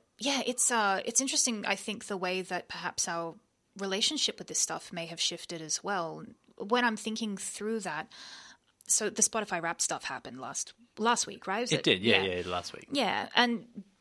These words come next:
Speaker 1: pretty much every platform you could stream music on now has a version of this. Apple's got Replay, and I think there are, yeah, there are various other things.
Speaker 2: Yeah,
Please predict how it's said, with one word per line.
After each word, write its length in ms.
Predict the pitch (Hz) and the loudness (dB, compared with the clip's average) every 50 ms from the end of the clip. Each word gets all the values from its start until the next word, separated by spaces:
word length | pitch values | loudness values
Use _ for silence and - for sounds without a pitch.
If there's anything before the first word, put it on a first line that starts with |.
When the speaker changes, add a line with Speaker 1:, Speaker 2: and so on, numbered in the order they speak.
| _ _ | _ _
Speaker 1:
pretty 140 | - 311 262 | -2 0 2
much 220 | 202 180 - - | 2 4 4 2
every 240 | 185 170 175 - - - _ _ _ _ | 2 0 -2 -6 -8 -10 _ _ _ _
platform 520 | 190 180 - - - - 180 165 160 165 185 - - | -8 -8 -8 -8 -6 -6 -4 -4 -6 -8 -14 -16 -14
you 120 | 180 180 | -14 -12
could 180 | - - 160 160 _ - | -10 -12 -14 -10 _ 0
stream 320 | - - - 175 170 170 | 0 0 0 -4 -8 -8
music 300 | 170 170 170 175 175 - | -6 -6 -6 -6 -6 -6
on 140 | 175 160 160 | -8 -6 -4
now 180 | 165 165 165 | -4 -4 -2
has 220 | 160 - 175 165 175 | -2 -4 -4 -4 -6
a 40 | 165 | -8
version 420 | 151 151 180 175 170 165 165 165 | -4 -2 0 0 0 -2 -4 -6
of 120 | 160 156 - | -10 -10 -8
this. 220 | - 175 170 - 170 | -6 -2 -2 -2 -2
Apple's 300 | 160 - - 170 165 - | -2 -6 -6 -8 -6 -4
got 200 | - 170 - - | -4 -6 -6 -4
Replay, 760 | 175 175 175 175 - - 165 160 156 156 160 160 160 160 156 | -6 -6 -6 -6 -8 -8 -8 -8 -6 -8 -8 -8 -8 -8 -10
and 100 | 143 143 | -10 -12
I 60 | 151 | -12
think 300 | 160 - - 165 156 - | -12 -12 -14 -14 -16 -14
there 140 | - 143 143 | -12 -12 -10
are, 220 | 143 - - 226 226 _ - | -10 -10 -10 -12 -14 _ -8
yeah, 160 | - 208 - | -8 -6 -4
there 160 | 180 220 240 | -2 -2 0
are 40 | 247 | 0
various 520 | 233 196 214 220 214 208 202 190 196 - - | 0 0 0 0 2 0 0 0 0 -2 -2
other 160 | 170 170 165 | -4 -8 -12
things. 380 | - - 139 143 156 - - 233 | -12 -12 -12 -12 -2 0 0 0
Speaker 2:
Yeah, 140 | 220 - | 2 -2